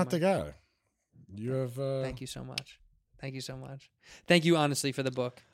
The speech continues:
Speaker 1: Of course.
Speaker 2: I wanna feel
Speaker 1: You're
Speaker 2: good.
Speaker 1: welcome.
Speaker 2: I wanna,
Speaker 1: I want you to
Speaker 2: I
Speaker 1: feel
Speaker 2: wanna
Speaker 1: good.
Speaker 2: feel
Speaker 1: You
Speaker 2: good.
Speaker 1: deserve to feel good.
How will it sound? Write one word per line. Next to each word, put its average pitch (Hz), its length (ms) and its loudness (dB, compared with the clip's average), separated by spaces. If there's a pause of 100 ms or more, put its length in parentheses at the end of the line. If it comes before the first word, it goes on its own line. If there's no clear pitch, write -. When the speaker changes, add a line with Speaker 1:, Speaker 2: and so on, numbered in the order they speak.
Speaker 1:
Of 175 140 2
course. 247 400 2
Speaker 2:
I 151 60 6
wanna 156 180 6
feel 151 200 0
Speaker 1:
You're 180 80 -2
Speaker 2:
good. - 60 0
Speaker 1:
welcome. 85 460 -2
Speaker 2:
I 156 80 4
wanna, 156 220 6
Speaker 1:
I 165 40 6
want 208 120 2
you 190 120 4
to 143 60 2
Speaker 2:
I 143 40 0
Speaker 1:
feel 151 100 2
Speaker 2:
wanna 156 160 4
Speaker 1:
good. 131 100 4
Speaker 2:
feel 139 100 4
Speaker 1:
You 151 60 4
Speaker 2:
good. 143 80 4
Speaker 1:
deserve 160 280 2
to 139 100 -2
feel 110 220 0
good. 87 220 -4